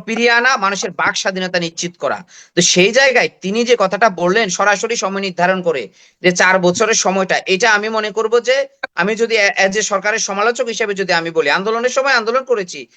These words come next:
ঠিক আছে, but এখন আমরা সরকারের সমালোচক হিসেবে যদি বলতে চাই, তো এটা তিনি আসলে খুবই ধরেন একটা একদিকে রাজনৈতিক অর-, অদূরদর্শিতা কথা বলেছেন,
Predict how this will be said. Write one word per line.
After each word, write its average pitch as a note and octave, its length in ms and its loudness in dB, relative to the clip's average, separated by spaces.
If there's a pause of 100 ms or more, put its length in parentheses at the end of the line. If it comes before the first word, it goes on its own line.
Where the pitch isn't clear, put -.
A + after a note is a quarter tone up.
(120)
ঠিক A#3+ 160 0
আছে, F#3 140 0
but G3 140 -8 (140)
এখন C4+ 280 0
আমরা A#3+ 200 0
সরকারের G#3+ 440 -2 (280)
সমালোচক A#3 560 0
হিসেবে B3 260 0
যদি A#3 220 -2
বলতে G3+ 320 -2
চাই, G3 260 -2 (260)
তো F#3+ 60 -6 (100)
এটা G#3+ 240 2
তিনি A3 260 -4
আসলে G#3 300 0
খুবই A3 420 -4
ধরেন F3+ 400 0
একটা F#3 340 2 (220)
একদিকে G3 400 0
রাজনৈতিক G#3+ 480 0
অর-, G3+ 300 0
অদূরদর্শিতা G3+ 760 0
কথা A#3+ 180 -2
বলেছেন, B3 420 0